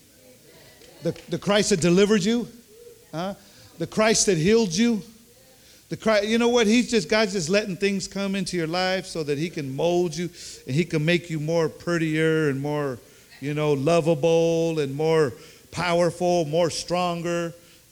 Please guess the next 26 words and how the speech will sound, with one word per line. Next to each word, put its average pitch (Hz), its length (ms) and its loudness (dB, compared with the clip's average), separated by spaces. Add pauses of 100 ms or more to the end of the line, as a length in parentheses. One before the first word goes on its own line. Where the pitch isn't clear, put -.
(140)
better 170 260 2
character. 175 840 0 (480)
And 254 120 -16
God's 254 240 -8
working 214 380 -2
at 147 220 -6
it. 143 100 -18
God's 233 260 -12
at 240 140 -10
work, 214 380 -6
man. 190 200 -10
He's 202 160 -6
shining 196 400 -6
us 196 220 -6
up. 208 240 -4 (300)
He's - 80 -20
taking 196 300 -4
out 196 160 0
all 190 100 0
the 175 100 -4
miry 180 420 -6
muck 180 360 -8
and 165 100 -6
all 170 140 -2
the 160 80 -4
clay. 196 540 -2